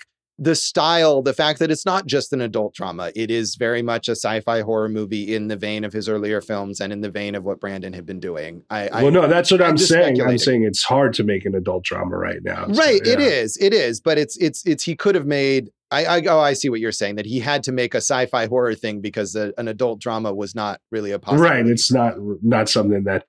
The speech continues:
Speaker 2: he's gonna get funded at this point in time.
Speaker 1: Yeah, and that may be true, but I, I'm just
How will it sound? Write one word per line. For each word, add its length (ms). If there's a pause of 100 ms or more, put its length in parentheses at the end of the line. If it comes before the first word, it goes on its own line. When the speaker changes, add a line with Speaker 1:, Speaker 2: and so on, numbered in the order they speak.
(120)
Speaker 2:
he's 240
gonna 180
get 220
funded 400
at 140
this 180
point 280
in 120
time. 120
Speaker 1:
Yeah, 220 (240)
and 140
that 160
may 160
be 100
true, 340
but 160
I, 160
I'm 260
just 220